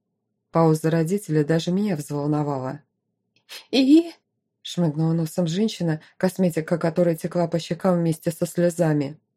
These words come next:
«И откажетесь от опекунства над Элис,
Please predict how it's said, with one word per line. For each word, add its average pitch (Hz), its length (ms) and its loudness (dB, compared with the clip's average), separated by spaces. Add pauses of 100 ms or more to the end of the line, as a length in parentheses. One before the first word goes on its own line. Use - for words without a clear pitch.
(560)
«И 294 140 8
откажетесь 294 1000 4
от 190 200 2
опекунства 226 680 4
над 226 360 4
Элис, 214 560 4